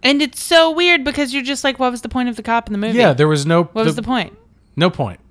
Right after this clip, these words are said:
Speaker 1: I mean, we've been following this cop around for not the whole movie, but, uh,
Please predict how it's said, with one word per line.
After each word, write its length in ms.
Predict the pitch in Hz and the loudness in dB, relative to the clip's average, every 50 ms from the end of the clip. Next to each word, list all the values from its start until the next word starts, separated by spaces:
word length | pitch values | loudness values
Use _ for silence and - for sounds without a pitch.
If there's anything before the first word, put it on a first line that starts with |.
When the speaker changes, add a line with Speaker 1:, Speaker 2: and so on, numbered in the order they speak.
| _ _ _ _ _ _ | _ _ _ _ _ _
Speaker 1:
I 80 | - 208 | -2 0
mean, 220 | 214 220 220 208 | 2 2 2 2
we've 260 | 208 226 220 190 - - 185 | 2 0 -2 -2 -4 -4 -2
been 180 | 220 208 196 | 0 0 0
following 460 | - - 226 226 233 247 247 240 233 220 | 0 2 4 4 4 4 2 0 0 0
this 160 | 220 208 - | 0 -2 0
cop 280 | - 226 202 202 - | 2 4 4 4 4
around 580 | 202 196 190 190 185 185 185 185 185 185 175 - | 2 2 4 4 4 4 2 2 -2 -4 -8 -10
for 360 | - - 190 185 180 180 185 | -10 -4 0 2 2 2 0
not 400 | 190 233 311 359 381 392 381 - | -2 -2 0 2 4 4 4 4
the 120 | - 302 294 | 2 2 4
whole 240 | 285 277 262 262 | 6 4 4 4
movie, 380 | 240 240 240 240 208 247 247 240 | 4 2 0 0 0 0 0 0
but, 440 | 202 190 208 196 190 185 180 156 - _ _ _ _ _ _ - | 2 2 4 4 6 6 4 2 0 _ _ _ _ _ _ -18
uh, 640 | 226 247 247 240 - 320 311 302 - 220 131 160 | -16 -16 -16 -18 -20 _ -20 -20 -16 -12 -10 -10